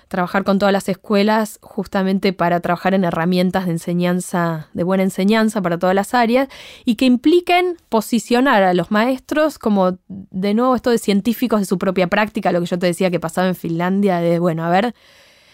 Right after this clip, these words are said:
más allá de que me lo cuenten, lo tengo que probar con mis chicos y ver si funciona. Y pasa muchas veces con los profes que cuando uno va con alguna cosa más innovadora te dicen, "Bueno, esto es re lindo, pero es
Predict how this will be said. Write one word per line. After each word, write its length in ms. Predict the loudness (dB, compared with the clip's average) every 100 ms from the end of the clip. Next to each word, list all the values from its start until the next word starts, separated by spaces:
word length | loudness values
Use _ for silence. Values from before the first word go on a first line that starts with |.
| -4
más 140 | -4
allá 160 | 0 2
de 80 | 4
que 100 | 4
me 100 | 4
lo 120 | 4
cuenten, 420 | 2 2 0 0
lo 100 | 0
tengo 260 | 2 0 2
que 100 | 0
probar 340 | 2 2 2
con 260 | 0 0 2
mis 180 | 0
chicos 640 | 0 0 2 2 0 -2 -14 -2
y 120 | 0
ver 160 | 2 0
si 140 | -4
funciona. 1000 | -4 -4 -4 0 2 4 4 2 2 0 -6 _ _ _ _ _ -6
Y 60 |
pasa 260 | -4 -2 0
muchas 260 | 0 2 0
veces 180 | 0
con 100 | -2
los 140 | -2 0
profes 400 | -2 0 0 -2
que 220 | -2 -2
cuando 220 | 0 0 2
uno 160 | 2
va 100 | 2
con 160 | 2 0
alguna 300 | 0 -2 -2
cosa 180 | -2 -2
más 220 | -2 0
innovadora 580 | 2 4 4 4 2 2
te 80 |
dicen, 220 | 0 -2 -4
"Bueno, 140 | -4
esto 140 | 0 0
es 80 | 2
re 120 | 0
lindo, 380 | 2 2 2 0
pero 140 |
es 60 | -4